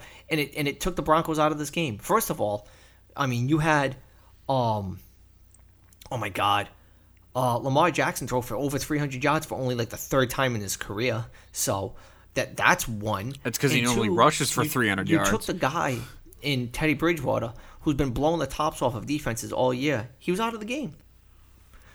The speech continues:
Speaker 1: Drew Lock is not the same. <laughs> There's a reason
Speaker 2: No.
Speaker 1: why. After they drafted Drew Lock, they realized, "Oh, shit, this isn't gonna work." And they went out and got someone like Teddy Bridgewater.
Speaker 2: Mm-hmm. Yeah.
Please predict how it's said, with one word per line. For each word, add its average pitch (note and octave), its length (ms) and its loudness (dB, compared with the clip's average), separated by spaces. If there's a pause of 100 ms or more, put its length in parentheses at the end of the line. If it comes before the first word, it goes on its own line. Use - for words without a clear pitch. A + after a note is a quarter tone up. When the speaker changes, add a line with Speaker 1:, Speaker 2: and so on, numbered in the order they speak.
Speaker 1:
Drew B3 220 2
Lock C#4+ 300 2
is E3 160 0
not A3+ 180 -4
the F#3+ 80 -4
same. A#3+ 340 -2 (280)
<laughs> - 300 -20
There's F3 120 0
a G#3+ 40 -4
reason B3 240 2
Speaker 2:
No. - 180 8
Speaker 1:
why. A#3+ 240 2 (420)
After F#3 240 -2
they A#3+ 120 -2
drafted A#3+ 380 0
Drew E3+ 180 2
Lock, E3 260 2
they D3+ 80 -6
realized, G#3 460 -2 (260)
"Oh, G3 180 -2
shit, A3 340 -4
this G#3 160 -4
isn't G#3 260 -4
gonna F#3 220 0
work." G3 380 -2 (380)
And D3 120 -2
they E3+ 60 6
went G3+ 160 0
out G#3 120 0
and D#3+ 100 -2
got G#3+ 260 -2
someone C#3 260 -2
like A#2 140 -4
Teddy A2+ 200 -4
Bridgewater. F#2 500 -6 (640)
Speaker 2:
Mm-hmm. A#2 160 -2 (1500)
Yeah. A#2 200 2